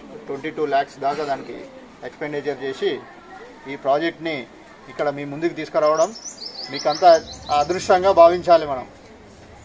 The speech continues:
ఎందుకంటే ఇంటర్మీడియట్ వరకు ఈ డిజిటల్ క్లాసెస్, ఆ, దానికి సంబంధించినవి అంతా, దానికి సంబంధించిన మెటీరియల్, కంప్యూటర్ సిస్టము, దానికి సంబంధించిన మెటీరియల్ మొత్తం, ఆ, ఇంత పెద్ద ప్రాజెక్ట్ రావడం మీకు అదృష్టము.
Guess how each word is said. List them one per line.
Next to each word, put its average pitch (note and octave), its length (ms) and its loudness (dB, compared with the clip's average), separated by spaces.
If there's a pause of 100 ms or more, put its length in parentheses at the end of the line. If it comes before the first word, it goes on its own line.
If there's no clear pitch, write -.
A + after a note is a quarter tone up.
(140)
ఎందుకంటే E3+ 600 -2 (500)
ఇంటర్మీడియట్ F#3 640 0
వరకు F3+ 280 0
ఈ D3+ 420 -8
డిజిటల్ D#3 440 -2
క్లాసెస్, E3+ 580 2 (240)
ఆ, D#3+ 80 -2
దానికి E3 280 -2
సంబంధించినవి D#3 760 -2 (360)
అంతా, D3 240 0
దానికి D#3 240 -2
సంబంధించిన D#3 400 -6
మెటీరియల్, D#3 580 -6
కంప్యూటర్ D#3 380 -4
సిస్టము, D#3 540 -8
దానికి C#3+ 200 -4
సంబంధించిన D3+ 680 -4 (420)
మెటీరియల్ E3+ 340 -4
మొత్తం, D3+ 400 -4 (280)
ఆ, D3 420 0
ఇంత F3 260 -2
పెద్ద E3 140 -2
ప్రాజెక్ట్ E3 420 2
రావడం E3 340 4
మీకు C#3+ 520 -6
అదృష్టము. F3 560 -2